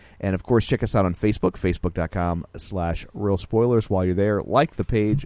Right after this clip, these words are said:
join the group, which is called the League of Show Sharers. And you can also share a show in real life. And then, uh, if your privacy settings are configured accordingly, we will read your name. So people who were kind enough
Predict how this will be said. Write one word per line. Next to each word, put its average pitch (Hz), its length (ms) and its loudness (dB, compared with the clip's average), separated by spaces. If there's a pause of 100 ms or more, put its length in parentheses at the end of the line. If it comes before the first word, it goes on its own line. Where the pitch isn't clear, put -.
(140)
join 120 520 2
the 104 80 0
group, 120 340 2
which 101 160 -2
is 90 100 -4
called 95 300 0
the 92 80 -4
League 95 220 -4
of 92 80 -4
Show 101 200 0
Sharers. 107 460 -2 (360)
And 104 140 2
you 135 60 8
can 135 120 4
also 143 240 4
share 139 280 6
a 120 40 8
show 135 220 6
in 110 80 2
real 117 160 4
life. 120 400 2 (300)
And 98 120 0
then, 101 280 2
uh, 92 400 -2
if 87 100 -6
your 98 80 -4
privacy 92 420 -2
settings 95 360 -2
are 90 80 0
configured 87 440 -4
accordingly, 101 480 -2
we 107 160 0
will 107 160 0
read 120 220 -2
your 135 80 -4
name. 143 320 -4
So 92 160 0
people 160 300 2
who 151 80 6
were 127 140 6
kind 147 280 0
enough 131 300 4